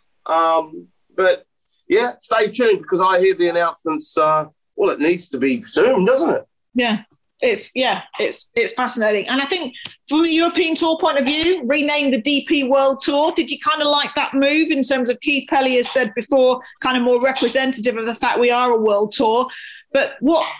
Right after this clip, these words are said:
Speaker 2: what intent did that signal for you, the kind of renaming and the, obviously, the massive partnership with D P World? It's a good move, isn't it? And very positive signs.
Speaker 1: Hundred percent, yeah. If,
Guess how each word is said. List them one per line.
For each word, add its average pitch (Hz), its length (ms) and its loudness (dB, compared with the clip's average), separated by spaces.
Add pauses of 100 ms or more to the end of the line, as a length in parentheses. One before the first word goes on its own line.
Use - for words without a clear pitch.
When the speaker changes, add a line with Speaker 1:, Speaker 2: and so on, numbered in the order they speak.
(300)
Speaker 2:
what 294 240 2
intent 302 440 -2
did 226 160 -4
that 262 200 0
signal 254 420 2
for - 180 -4
you, 247 400 2
the 220 80 0
kind 240 340 -2
of 220 80 0
renaming 247 640 0
and 220 120 -2
the, 220 280 2
obviously, 214 600 0 (220)
the 226 100 0
massive 226 380 -2
partnership 220 460 0
with 208 140 -2
D 220 160 -2
P 214 180 -2
World? 208 300 2
It's 220 140 -2
a 262 40 0
good 294 160 0
move, 262 300 2
isn't 226 200 0
it? 208 220 0
And 220 140 -2 (160)
very 240 180 2
positive 226 420 -2
signs. 185 600 -4 (880)
Speaker 1:
Hundred 208 260 4
percent, 208 460 0
yeah. 151 200 0 (300)
If, 196 140 0